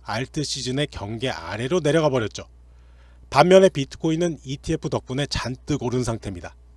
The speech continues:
비트코인 도미너스, 즉 시장 점유율입니다. 비트코인도 오르지 못했지만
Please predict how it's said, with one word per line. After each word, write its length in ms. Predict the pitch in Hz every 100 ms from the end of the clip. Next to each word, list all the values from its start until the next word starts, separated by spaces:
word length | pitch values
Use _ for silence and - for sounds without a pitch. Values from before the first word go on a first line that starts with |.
| - - - - - - -
비트코인 440 | 165 - 208 202
도미너스, 460 | 165 165 143 - 92 -
즉 200 | 151 156
시장 400 | - 185 175 165
점유율입니다. 680 | - 120 123 113 95 85 82 - - - - - -
비트코인도 560 | - 127 - 147 131 135
오르지 300 | 113 117 127
못했지만 640 | 95 - 101 - 156 120